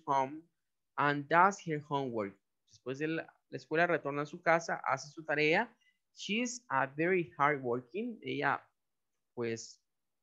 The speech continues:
eh, trabaja muy duro, ¿verdad? Dice, eh, and she never misses. Y nunca se pierde la es-, una tarea de la escuela, dice, school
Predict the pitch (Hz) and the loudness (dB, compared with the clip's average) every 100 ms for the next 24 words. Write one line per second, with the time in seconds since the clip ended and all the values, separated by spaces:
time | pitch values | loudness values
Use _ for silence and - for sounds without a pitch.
0 | _ _ - 110 117 113 113 110 110 135 | _ _ -10 -6 -4 -4 -2 -2 -2 -6
1 | 143 143 139 135 170 196 110 110 110 123 | -8 -8 -8 -6 -4 -4 -6 -6 -6 -8
2 | - 185 - - - _ _ 135 131 135 | -10 -10 -12 -20 -20 _ _ 0 2 2
3 | - 143 156 170 - - 185 202 151 156 | 4 4 4 0 -8 -8 -6 -2 0 2
4 | 170 151 143 156 180 180 131 117 117 131 | 2 0 -2 -2 -2 -4 -6 -6 -6 -6
5 | 160 190 185 180 - 147 156 151 165 165 | -4 -6 -6 -10 -8 -4 -4 -2 -4 -4
6 | 143 - _ _ 120 120 - _ - 131 | -6 -16 _ _ -8 -8 -12 _ -14 -8
7 | 147 143 - 127 127 147 135 120 113 - | -2 -2 0 0 2 2 2 -2 -8 -6
8 | 185 175 110 92 - - - - 147 147 | -2 0 0 -6 -14 -16 -16 -8 -8 -8